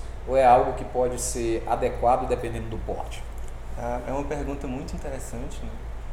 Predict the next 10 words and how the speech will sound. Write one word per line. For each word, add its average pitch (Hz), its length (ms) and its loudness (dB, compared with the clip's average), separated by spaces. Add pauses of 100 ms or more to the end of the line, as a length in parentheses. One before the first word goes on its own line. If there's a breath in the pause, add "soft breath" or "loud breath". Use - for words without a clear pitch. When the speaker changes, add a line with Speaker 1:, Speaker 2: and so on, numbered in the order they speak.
(340)
Speaker 2:
E 147 140 -4
eu 147 60 0
acredito 165 340 -4
que 180 100 -4
tudo 196 320 -4 (180)
tenha 202 440 -2 (480)
que 180 80 -8
passar 165 400 -2
pelo 165 260 -6
planejamento. 175 800 -4